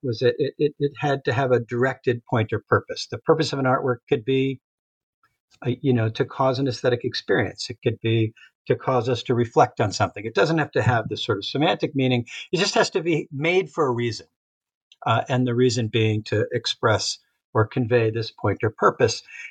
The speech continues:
And then he said, "Look, because it's an artwork, because it's an artifact, uh, it's not just that it has to have this point of purpose, it has to recognizably embody that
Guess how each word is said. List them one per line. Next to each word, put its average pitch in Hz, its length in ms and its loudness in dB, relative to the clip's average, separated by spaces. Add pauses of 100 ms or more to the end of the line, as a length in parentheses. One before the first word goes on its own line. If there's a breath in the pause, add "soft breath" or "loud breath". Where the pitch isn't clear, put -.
And 202 100 -2
then 269 80 4
he 320 100 0
said, 208 340 0 (100)
"Look, 214 220 0 (540)
because 214 220 2
it's 214 140 0
an 180 80 -2
artwork, 160 420 0
because 160 300 2
it's 151 180 -4
an 151 240 0
artifact, 165 560 0 (400)
uh, - 180 0
it's 185 200 -4
not 247 160 2
just - 180 -2
that 190 120 0
it - 20 -2
has 170 140 -2
to - 80 2
have 160 80 4
this 156 120 -2
point 147 220 0
of 147 60 -4
purpose, 208 280 2
it 131 60 -10
has 220 220 2
to 190 200 4 (140)
recognizably 156 960 0
embody 113 520 0
that 101 140 -6